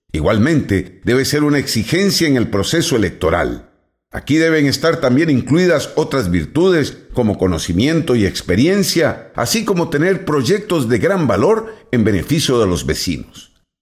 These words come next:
Las municipalidades tienen por su trabajo una serie de aportes solidarios de gran valor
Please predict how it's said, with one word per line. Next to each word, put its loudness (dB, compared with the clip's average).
Las -6
municipalidades 0
tienen 0
por 0
su -4
trabajo 0
una 0
serie 2
de 4
aportes 0
solidarios 2
de 0
gran 2
valor 0